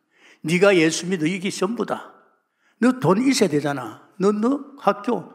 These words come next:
애들 보내야 될 거 아니냐. 너 집도 있어야 되지. 항상 이 사탄이 이걸 가지고 긁고 넘어집니다. 그런데 하나님 딱 만나보니면 내 인생도 거듭났지만은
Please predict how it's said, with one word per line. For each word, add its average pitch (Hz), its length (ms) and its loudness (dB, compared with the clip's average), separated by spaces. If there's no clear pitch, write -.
애들 196 240 0
보내야 208 240 0
될 170 160 -4
거 156 100 -4
아니냐. 147 460 -6
너 190 100 4
집도 220 360 0
있어야 190 240 -2
되지. 123 360 -10
항상 262 800 0
이 202 40 -2
사탄이 147 380 -4
이걸 151 260 -2
가지고 107 380 -8
긁고 110 240 -12
넘어집니다. - 580 -14
그런데 107 480 -8
하나님 117 400 -8
딱 104 160 -8
만나보니면 110 680 -12
내 123 320 -4
인생도 165 640 -4
거듭났지만은 120 840 -12